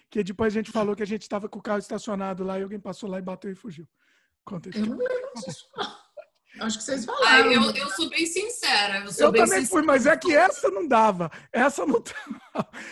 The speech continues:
Speaker 3: Mas como que a gente sabe dessa história? Por que que a gente sabia?
Speaker 1: Ué,
Speaker 3: Seu
Speaker 1: porque
Speaker 3: pai
Speaker 1: vocês
Speaker 3: não?
Speaker 1: sabiam, né?
Speaker 2: Sabia.
Speaker 1: Fazer o quê? Vocês, vocês, a gente contou pra vocês.
Speaker 2: Mas eu acho que vocês
Speaker 1: Contou pra
Speaker 2: contaram, sim,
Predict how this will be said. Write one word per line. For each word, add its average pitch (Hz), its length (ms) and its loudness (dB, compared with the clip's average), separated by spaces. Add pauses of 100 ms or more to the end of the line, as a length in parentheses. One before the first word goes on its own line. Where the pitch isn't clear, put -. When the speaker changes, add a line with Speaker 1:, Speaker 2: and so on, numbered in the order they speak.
(240)
Speaker 3:
Mas 440 340 2
como 466 220 2
que 466 80 2
a 494 40 4
gente 427 220 0
sabe 349 320 0
dessa 302 240 -4
história? 302 460 -2
Por 240 160 -4
que 320 120 -6
que 339 80 -6
a 330 40 -2
gente 285 240 -6
sabia? 269 420 0
Speaker 1:
Ué, 659 60 8
Speaker 3:
Seu - 80 -2
Speaker 1:
porque 247 100 2
Speaker 3:
pai - 140 2
Speaker 1:
vocês 233 220 2
Speaker 3:
não? 202 100 6
Speaker 1:
sabiam, 190 280 6
né? 262 40 4
Speaker 2:
Sabia. 262 80 2
Speaker 1:
Fazer 254 200 2
o 262 120 -2
quê? 202 160 0
Vocês, - 460 -6
vocês, - 560 -2
a 214 80 -2
gente 254 140 -8
contou 294 260 -4
pra 330 120 -2
vocês. 226 360 0 (560)
Speaker 2:
Mas 285 180 -8
eu - 60 2
acho - 180 0
que - 60 -2
vocês 381 60 -2 (120)
Speaker 1:
Contou - 160 -2
pra - 120 2
Speaker 2:
contaram, 226 300 2
sim, 220 200 2